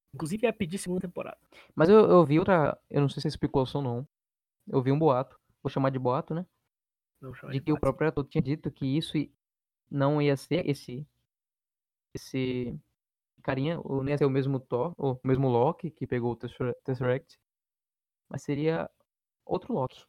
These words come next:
Speaker 2: Aí você fica, que
Speaker 1: É.
Speaker 2: Loki, então? Porque
Speaker 1: Que
Speaker 2: um a gente
Speaker 1: estranho,
Speaker 2: viu que
Speaker 1: então.
Speaker 2: morreu, mas será que morreu mesmo? Sei lá. Poderia ser uma ilusão também, né? Mas sei lá, ficou tão vivo que ele tinha morrido, né? Ficou tão
Speaker 1: Pois
Speaker 2: bonito.
Speaker 1: é.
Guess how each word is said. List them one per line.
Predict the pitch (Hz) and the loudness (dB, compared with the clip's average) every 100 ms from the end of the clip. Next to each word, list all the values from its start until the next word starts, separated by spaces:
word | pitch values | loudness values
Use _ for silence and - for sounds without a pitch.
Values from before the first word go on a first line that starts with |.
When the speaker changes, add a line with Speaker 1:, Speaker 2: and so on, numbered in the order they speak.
| _ | _
Speaker 2:
Aí | 135 | -8
você | 139 - | -6 -6
fica, | 135 - _ | -8 -8 _
que | - | -8
Speaker 1:
É. | 233 | -6
Speaker 2:
Loki, | 151 - 131 | -6 -10 -12
então? | 135 120 - _ _ _ _ _ _ | -10 -10 -14 _ _ _ _ _ _
Porque | 139 - | -14 -6
Speaker 1:
Que | 156 | -2
Speaker 2:
um | 180 214 | 0 -2
a | |
gente | 175 | -2
Speaker 1:
estranho, | 170 | -4
Speaker 2:
viu | 165 | -2
que | 190 | 0
Speaker 1:
então. | |
Speaker 2:
morreu, | 175 127 | 2 0
mas | 127 135 | 0 -2
será | 139 135 | -4 -2
que | 143 | 0
morreu | 139 139 | 2 4
mesmo? | 147 131 139 - | 4 2 -4 -10
Sei | 160 | -6
lá. | 143 123 _ _ _ _ _ _ _ - | -4 -6 _ _ _ _ _ _ _ -4
Poderia | 135 151 | 0 0
ser | - 170 | 0 -2
uma | 180 | 0
ilusão | 190 147 131 | 2 2 0
também, | 120 123 | -2 -4
né? | 123 - _ _ _ _ _ _ | -6 -10 _ _ _ _ _ _
Mas | 170 | -6
sei | 247 | -4
lá, | 185 175 | -2 -2
ficou | - 185 | -4 -2
tão | 226 | -2
vivo | 139 147 175 | 0 0 -2
que | 143 | -2
ele | 135 | -4
tinha | - 143 | -4 -4
morrido, | 135 139 131 | -4 -4 -6
né? | 156 _ _ _ _ _ _ _ _ | -8 _ _ _ _ _ _ _ _
Ficou | - | -2
tão | 165 | 0
Speaker 1:
Pois | 160 | 2
Speaker 2:
bonito. | 127 151 202 | 2 0 -4
Speaker 1:
é. | 156 | -14